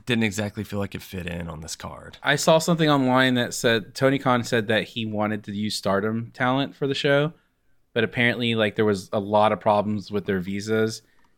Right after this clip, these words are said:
Speaker 2: and most of the other ones that didn't have problems with their visas, they were already booked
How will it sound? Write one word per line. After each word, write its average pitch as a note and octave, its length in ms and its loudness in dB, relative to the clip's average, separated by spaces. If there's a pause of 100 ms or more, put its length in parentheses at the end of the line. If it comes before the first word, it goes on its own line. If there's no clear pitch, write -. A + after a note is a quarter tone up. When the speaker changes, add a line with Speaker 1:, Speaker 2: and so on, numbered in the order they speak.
(140)
Speaker 2:
and G2+ 380 0
most G2+ 240 0
of G#2 200 0
the G#2 140 2
other G#2+ 220 2
ones G#2+ 240 0
that G2 380 -2
didn't A2+ 180 -2
have B2 160 0
problems B2+ 220 4
with B2 80 0
their A#2+ 60 0
visas, B2 280 0
they A2 100 2
were G2 160 2
already G#2 380 0
booked F2 560 -8